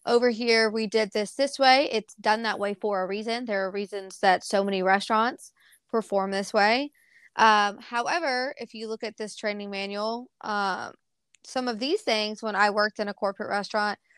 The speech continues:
you know, they just didn't really work and they definitely wouldn't work here. So you kinda know how to pull the best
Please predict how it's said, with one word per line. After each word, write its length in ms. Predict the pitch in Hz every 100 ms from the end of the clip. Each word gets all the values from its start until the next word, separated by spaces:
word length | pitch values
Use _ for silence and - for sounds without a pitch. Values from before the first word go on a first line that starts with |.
| _ -
you 80 | 254
know, 120 | 262
they 100 | 277
just 160 | 277
didn't 160 | 294 277
really 220 | 277 269
work 320 | 214 214 233 _ _ _ _ _ _ _ _ _ _ -
and 360 | 226 220 220
they 220 | 208 220
definitely 300 | 226 254 262
wouldn't 180 | 233 233
work 160 | 214 -
here. 440 | - 262 247 208
So 160 | 208 214
you 160 | 202 202
kinda 220 | 240 220
know 360 | 208 202 202 202
how 340 | 196 190 190 -
to 460 | 202 196 190 185 - _ _ _ _ _ _ _ _ _ _ _ _ _ _ _ _ _
pull 280 | - 294 294
the 140 | 262
best 720 | 202 220 220 254 302 - -